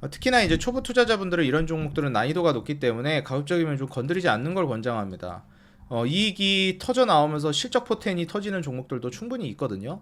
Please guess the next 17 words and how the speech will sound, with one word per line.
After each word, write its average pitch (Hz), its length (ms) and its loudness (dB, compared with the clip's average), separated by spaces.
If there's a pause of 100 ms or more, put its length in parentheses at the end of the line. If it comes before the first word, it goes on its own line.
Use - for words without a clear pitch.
(340)
근데 151 140 -2
굳이 151 580 0 (240)
뭐 117 160 -10
매출이 151 400 0
지금 147 280 -2
폭발력적으로 185 760 0
늘어난 156 320 0
것도 143 220 0
아니고 127 580 0 (300)
뭐 117 640 -4
전년 185 300 -2
동기 170 260 0
대비해서 143 480 2
엄청 139 360 -4
늘어난 147 280 4
것도 143 200 -2
아니에요. 95 380 -6